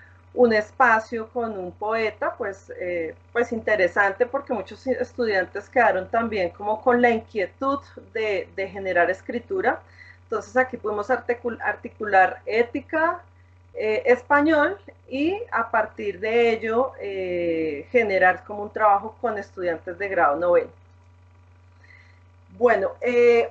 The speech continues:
para hablar un poquito de la parte técnica de esta propuesta, eh, quisiera como comentar brevemente algunas, eh,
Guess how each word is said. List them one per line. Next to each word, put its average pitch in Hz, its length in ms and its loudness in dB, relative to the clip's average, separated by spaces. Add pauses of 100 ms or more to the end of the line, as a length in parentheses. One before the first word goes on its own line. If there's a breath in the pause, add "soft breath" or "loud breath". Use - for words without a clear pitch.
(120)
para 262 240 4
hablar 254 340 2
un 269 120 -8
poquito 339 480 -2
de 339 100 2
la 330 160 -4
parte - 380 -4
técnica 285 680 -4
de 208 40 0
esta 233 240 -8
propuesta, 294 840 -4
eh, 220 280 -8
quisiera 202 680 -2
como 262 320 -4 (220)
comentar 214 560 0
brevemente 247 800 -2 (500 soft breath)
algunas, 220 1400 -2
eh, 190 580 -2